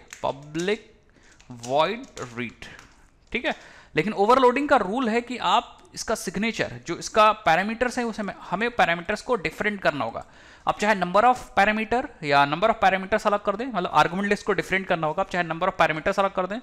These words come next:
उसका टाइप अलग कर दें या उसका ऑर्डर अलग कर दें, तो हम यहाँ पे डिफॉल्ट, मतलब ज-, ज़ीरो पैरामीटर थे, यहाँ पे हम दे देंगे string book name, हम यहाँ पे प्रोवाइड कर देंगे। मतलब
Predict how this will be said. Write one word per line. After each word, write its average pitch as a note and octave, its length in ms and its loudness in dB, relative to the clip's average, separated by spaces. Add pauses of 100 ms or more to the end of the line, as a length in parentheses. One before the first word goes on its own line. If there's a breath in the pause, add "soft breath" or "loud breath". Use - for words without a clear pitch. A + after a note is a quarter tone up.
(380 loud breath)
उसका - 160 0
टाइप A3 380 0
अलग A#3+ 160 0
कर A3+ 120 -2
दें A#3+ 100 -6
या B3+ 60 0
उसका - 180 -6
ऑर्डर D#3+ 240 -2
अलग D#3+ 280 -4
कर D#3 80 -6
दें, D#3 220 -6
तो G#3 120 -6
हम B3+ 220 2
यहाँ F#3+ 240 0
पे A3 160 -4
डिफॉल्ट, F#3 500 -2 (540)
मतलब D3 360 -6
ज-, C#3 260 -14
ज़ीरो D#3+ 260 -2
पैरामीटर F#3+ 440 -2
थे, A#3+ 60 -2
यहाँ G3+ 280 -2
पे G3+ 60 -2
हम G3+ 120 -4
दे F#3+ 80 -2
देंगे F3+ 280 -6 (520 loud breath)
string B3 420 -6 (240)
book F#3 280 -6
name, C#3+ 340 -4
हम D3 140 -4
यहाँ C#3 180 -2
पे D#4 80 -4
प्रोवाइड C3 360 -4
कर A2+ 160 -4
देंगे। E2 240 -12 (760)
मतलब G3+ 380 0